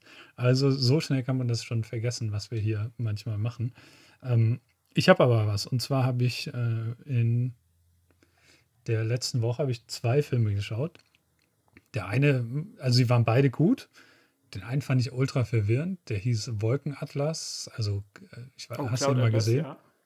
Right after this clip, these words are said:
Speaker 1: Cloud
Speaker 2: Ja,
Speaker 1: Atlas,
Speaker 2: ja, ich
Speaker 1: genau. Ich glaube, ich hab den auch schon mal gesehen vorher, aber konnte mich nicht mehr so gut dran erinnern. Und, äh, der ist ja so wahnsinnig vielschichtig und so,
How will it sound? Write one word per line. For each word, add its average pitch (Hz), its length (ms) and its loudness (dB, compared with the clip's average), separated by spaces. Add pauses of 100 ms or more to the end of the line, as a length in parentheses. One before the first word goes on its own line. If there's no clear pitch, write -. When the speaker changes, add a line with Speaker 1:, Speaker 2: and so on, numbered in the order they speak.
(360)
Speaker 1:
Cloud 113 220 -2
Speaker 2:
Ja, 120 100 0
Speaker 1:
Atlas, 151 380 -4
Speaker 2:
ja, 139 80 -10
ich 110 80 0
Speaker 1:
genau. 127 220 -4 (560)
Ich - 100 -18
glaube, 120 240 -2
ich 170 80 -2
hab 180 100 -4
den 170 140 2
auch 147 160 -6
schon 143 300 0
mal 120 200 0
gesehen 101 380 -4
vorher, 117 640 -6 (640)
aber 113 140 0
konnte - 260 -2
mich 170 120 -4
nicht 175 120 -2
mehr 180 140 -2
so 160 160 -2
gut 160 160 -4
dran 131 140 -2
erinnern. 117 440 0
Und, 101 320 -4
äh, 98 160 -16
der 98 220 -12
ist 104 160 -6
ja 127 100 4
so 120 440 2
wahnsinnig 143 580 -4
vielschichtig 151 800 -4
und 117 120 0
so, 127 280 -2